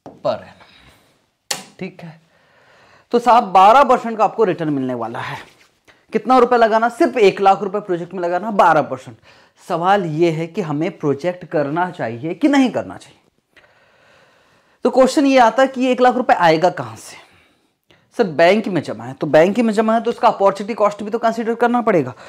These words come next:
क्योंकि अगर वो पैसा मैं बैंक से निकाल कर लगाता हूं तो वो जो मुझे इंटरेस्ट मिलने वाला था वो नहीं मिलेगा,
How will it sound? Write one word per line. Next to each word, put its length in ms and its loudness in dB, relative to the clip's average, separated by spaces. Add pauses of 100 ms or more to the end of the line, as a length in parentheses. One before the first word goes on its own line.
(260)
क्योंकि 440 4
अगर 340 4
वो 160 6
पैसा 340 2
मैं 260 0
बैंक 320 4
से 200 -6
निकाल 460 0
कर 240 -2
लगाता 560 2
हूं 280 -6
तो 220 -2
वो 300 2
जो 180 2
मुझे 280 0
इंटरेस्ट 560 -4
मिलने 420 -4
वाला 400 2
था 220 4 (360)
वो 100 2
नहीं 120 2
मिलेगा, 360 2